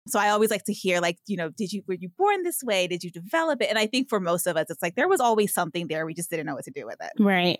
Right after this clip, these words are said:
Speaker 2: right, exactly.
Speaker 1: So when it comes to human design, let's talk about it, 'cause I don't,
Speaker 2: <laughs>
Speaker 1: I, it, I know there's a lot of layers to it,
Speaker 2: Oh my
Speaker 1: and I
Speaker 2: gosh,
Speaker 1: don't
Speaker 2: so
Speaker 1: want,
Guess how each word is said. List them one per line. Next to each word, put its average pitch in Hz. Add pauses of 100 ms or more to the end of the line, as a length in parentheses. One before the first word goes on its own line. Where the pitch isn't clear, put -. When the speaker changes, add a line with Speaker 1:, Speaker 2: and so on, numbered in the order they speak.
Speaker 2:
right, 180
exactly. 170 (920)
Speaker 1:
So 415
when 381
it 381
comes 415
to 302
human 247
design, 170 (680)
let's 247
talk 214
about 156
it, 175
'cause 214
I 240
don't, 285 (100)
Speaker 2:
<laughs> -
Speaker 1:
I, - (300)
it, 269 (140)
I 233
know 233
there's 240
a 226
lot 202
of 214
layers 202
to 370 (100)
it, 359
Speaker 2:
Oh 190
my 180
Speaker 1:
and 175
I 165
Speaker 2:
gosh, 214
Speaker 1:
don't 240
Speaker 2:
so 220
Speaker 1:
want, 170